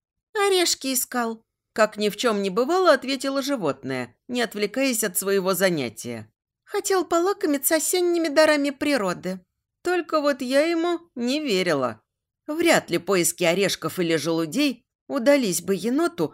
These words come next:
пусть и обладающему магией, в такой темноте. Тем более, когда в доме есть уже готовая и вкусная еда. Никуда идти и таскаться не надо.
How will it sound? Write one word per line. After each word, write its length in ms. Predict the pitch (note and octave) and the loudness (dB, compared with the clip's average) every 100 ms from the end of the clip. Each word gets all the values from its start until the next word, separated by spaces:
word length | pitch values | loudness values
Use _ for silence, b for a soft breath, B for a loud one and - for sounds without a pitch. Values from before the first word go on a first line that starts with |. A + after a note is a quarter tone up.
| - | -4
пусть 280 | F4 D#4+ D4+ | -2 2 4
и 20 | |
обладающему 760 | C#4+ C4+ C4 C#4 C4 - C4+ C#4+ | 4 4 4 4 2 0 0 2
магией, 640 | G3 C#3 C3 C3 B2+ - | 2 0 -2 -6 -8 -12
в 60 | - | -6
такой 340 | C4+ C4 C4 | -4 -2 -4
темноте. 680 | A3 A#3+ A#3 B3 B3 C#3+ B2+ _ _ _ _ | -4 -4 -2 -4 -6 -10 -12 _ _ _ _
Тем 320 | - G#3+ F#3+ D#3+ | -10 -4 -4 -4
более, 480 | F#3+ D4 A3+ C#3 | -4 -2 -2 -4
когда 380 | - F3+ E3 F#3 | -6 -8 -2 -2
в 80 | E3 | -2
доме 360 | E3+ D#4 C#4+ G3 | -2 0 0 0
есть 340 | G#3+ D4 - | -2 -2 -2
уже 180 | A3+ A3+ | -2 0
готовая 560 | F#3+ - C#4 D#4+ D#4 | 2 0 0 0 0
и 40 | A#3 | -2
вкусная 540 | - - A3 A3 A3+ | -4 -4 -4 -2 -2
еда. 540 | A3+ A3+ F#3 B2+ A2 - _ _ - | -2 -4 -4 -6 -8 -14 _ _ -10
Никуда 580 | D#4+ F4+ F4 A#3+ A3+ G#3 | -6 -4 -2 0 0 0
идти 320 | G3 - E4+ | -2 -2 0
и 20 | |
таскаться 580 | E4 A3 - F3+ E3+ - | 2 0 0 -4 -4 -2
не 160 | A#3+ D#4 | 0 0
надо. 480 | C4+ B2+ G#2 A#2+ | 0 -4 -8 -14